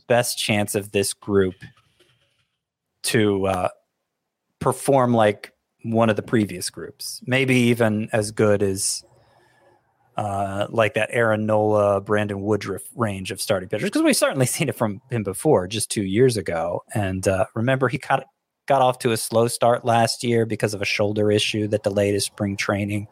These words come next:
held down his numbers for a little while. But for most of the year, he was that Zack Wheeler still,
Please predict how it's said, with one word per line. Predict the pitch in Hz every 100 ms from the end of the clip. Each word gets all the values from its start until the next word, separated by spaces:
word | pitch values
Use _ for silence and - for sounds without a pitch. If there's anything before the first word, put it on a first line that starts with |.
| - - - - -
held | 107
down | 107 104
his | 98
numbers | 104 98 98 -
for | 104
a | 98
little | 98 98
while. | 98 101
But | 147 156
for |
most | 180 185 180 131
of |
the | 120
year, | 104 101
he | 107
was | 98 101
that | 98 92
Zack | - 90 -
Wheeler | 107 95 90
still, | - - 85 85 -